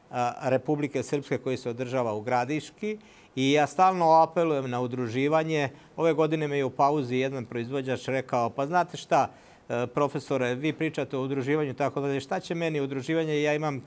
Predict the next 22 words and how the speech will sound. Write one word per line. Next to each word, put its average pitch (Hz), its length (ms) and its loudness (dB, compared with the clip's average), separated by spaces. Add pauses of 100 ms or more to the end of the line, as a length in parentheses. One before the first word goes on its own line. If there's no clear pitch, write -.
hladnjaču 151 440 0
od 135 100 -4
hiljadu 147 320 -2
i 135 40 -2
petsto 135 400 -4 (320)
tona.” 85 300 0 (640)
Ja 123 100 -4
ga 143 80 0
pitam: 165 240 0
„Izvinite, 156 420 -2
molim 160 240 2
vas, 139 100 0
da 156 100 2
li 175 80 0
vi 185 140 0
znate”, 165 380 2
e, 147 80 -4 (1400)
konkretno 156 420 0
proizvodi 131 460 -2
jabuke 156 480 0 (500)
i 160 160 6
otkupljuje 147 680 2